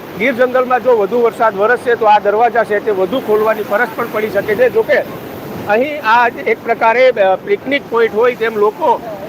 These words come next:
આ જે ડેમ છે તેમને નિહાળવા માટે આવી રહ્યા છે. અ, જોઈ શકાય છે જે પ્રમાણે આ તાલાળા અને તેમની આસપાસના લોકો છે તે અહીં આ ડેમના દ્રશ્યો નિહાળવા માટે આવે છે અને આ ડેમ, ડેમના આહલાદક દ્રશ્યો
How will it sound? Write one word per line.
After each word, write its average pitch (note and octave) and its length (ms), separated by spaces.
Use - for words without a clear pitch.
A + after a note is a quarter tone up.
આ G3+ 160
જે A3+ 200
ડેમ A3+ 240
છે B3+ 140
તેમને A3+ 300
નિહાળવા G#3+ 380
માટે A3 220
આવી G#3 240
રહ્યા G3 240
છે. A#3 220
અ, F#3 300
જોઈ D#4+ 240
શકાય G#3+ 320
છે A3 120
જે G3+ 120
પ્રમાણે G#3 360
આ G#3 80
તાલાળા G#3 420
અને A#3 220
તેમની A3 260
આસપાસના G#3 560
લોકો G3+ 400
છે F3+ 200
તે A#3+ 100
અહીં A#3+ 420
આ F#3 80
ડેમના G#3 380
દ્રશ્યો G#3 480
નિહાળવા G3 400
માટે G#3 220
આવે G3 280
છે G#3+ 160
અને G#3+ 120
આ A3 100
ડેમ, A3+ 300
ડેમના A#3+ 440
આહલાદક A#3+ 580
દ્રશ્યો G#3 560